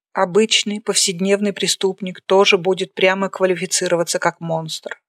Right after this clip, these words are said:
С этого момента преступник-монстр будет вызывать вопрос, а следует ли, собственно говоря, применять к нему законы?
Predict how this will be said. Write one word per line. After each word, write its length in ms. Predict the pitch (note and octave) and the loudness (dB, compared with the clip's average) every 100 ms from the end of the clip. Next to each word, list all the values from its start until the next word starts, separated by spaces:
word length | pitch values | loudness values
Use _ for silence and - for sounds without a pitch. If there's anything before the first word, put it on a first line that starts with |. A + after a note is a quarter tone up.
| _ _ _ _ _ _ _ | _ _ _ _ _ _ _
С 140 | - | 0
этого 280 | B3 B3 A#3 | 2 4 2
момента 460 | G#3+ G3+ A3 A3 G#3 | 4 2 2 2 4
преступник-монстр 1160 | G3 - G#3+ G#3+ G3+ - F#3 G3+ G#3 - G3+ - | 2 6 4 4 -4 0 4 4 2 -8 -10 -8
будет 400 | F#3 G3 F#3+ G3 | 0 0 2 0
вызывать 400 | F3+ F3+ F#3 - | 2 2 2 0
вопрос, 580 | F3 - D#3+ - - _ _ _ - | -2 0 -2 -2 -12 _ _ _ -6
а 140 | G#3 | -2
следует 540 | - A3 A#3+ F#3 E3 | 2 4 4 2 -2
ли, 60 | F3 | 0
собственно 520 | - G#3 - F#3 F3+ | 2 2 0 -2 -2
говоря, 520 | E3+ F3 F3 G#3 A3+ A3+ _ _ _ _ _ | 0 0 4 4 2 -4 _ _ _ _ _
применять 460 | G3 F#3 F#3+ G3+ | 0 2 2 0
к 80 | - | -2
нему 180 | G3 G3 | 0 2
законы? 600 | G3 G3 F3 D#3 D#3 | 2 0 -2 -4 -6